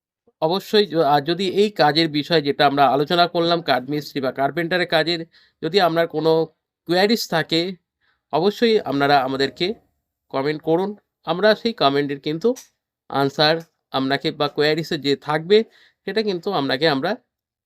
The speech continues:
ইনফর্ম করে দেবো। কমেন্টে কিন্তু আনসারও পাবেন আপনারা। তো আপনারা আপনাদের যদি কোশ্চেন থাকে,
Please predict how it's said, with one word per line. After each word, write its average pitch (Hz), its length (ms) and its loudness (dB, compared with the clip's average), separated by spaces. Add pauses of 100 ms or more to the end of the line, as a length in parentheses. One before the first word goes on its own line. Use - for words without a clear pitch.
(120)
ইনফর্ম 156 400 -4
করে 180 240 -2
দেবো। 196 240 2 (840)
কমেন্টে 180 420 -4
কিন্তু 190 320 -4 (100)
আনসারও 160 400 -2
পাবেন 170 340 4
আপনারা। 135 340 -2 (1200)
তো 165 260 2 (1300)
আপনারা 156 380 2
আপনাদের 139 480 -4
যদি 135 180 0
কোশ্চেন 143 420 -2
থাকে, 196 440 -2